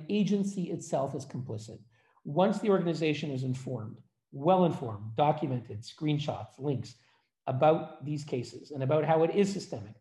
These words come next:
the moment that you realize that they're not taking action, they become complicit. And so indeed, it's not just a case of a few bad apples. It's not a case about individuals. It's the agency itself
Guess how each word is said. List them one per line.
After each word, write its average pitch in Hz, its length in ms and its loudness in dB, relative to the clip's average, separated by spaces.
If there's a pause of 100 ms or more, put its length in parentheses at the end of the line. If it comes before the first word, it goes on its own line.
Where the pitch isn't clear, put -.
(280)
the 147 80 -6
moment 185 460 4
that 165 160 2
you 151 80 0
realize 147 400 0
that 147 140 -6
they're 139 140 0
not 156 380 2
taking 147 240 -4
action, 139 400 -6
they 139 140 0
become 127 320 -4
complicit. 123 480 -8 (400)
And 131 100 -6
so 147 200 -2
indeed, 151 220 -4
it's - 160 -8
not 175 220 2
just - 160 -10
a 160 40 -8
case 143 280 -8
of 131 60 -8
a 131 60 -4
few 131 160 -10
bad 113 200 -8
apples. 180 380 -2
It's - 120 -12
not 135 100 -8
a 135 40 -8
case 127 180 -8
about 120 140 -12
individuals. 165 440 -2 (240)
It's - 160 -10
the 139 180 -12
agency 202 580 2
itself 196 500 -2